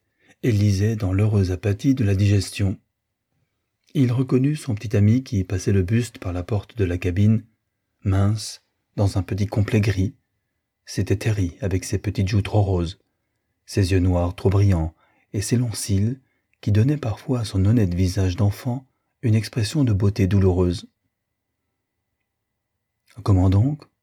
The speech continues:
Entre, mon garçon. Il fait meilleur ici que là-haut pour le moment. »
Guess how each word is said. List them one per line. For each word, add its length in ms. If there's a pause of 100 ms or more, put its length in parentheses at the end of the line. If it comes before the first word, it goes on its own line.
(280)
Entre, 340
mon 80
garçon. 460 (800)
Il 180
fait 140
meilleur 280
ici 320
que 120
là-haut 260
pour 180
le 60
moment. » 460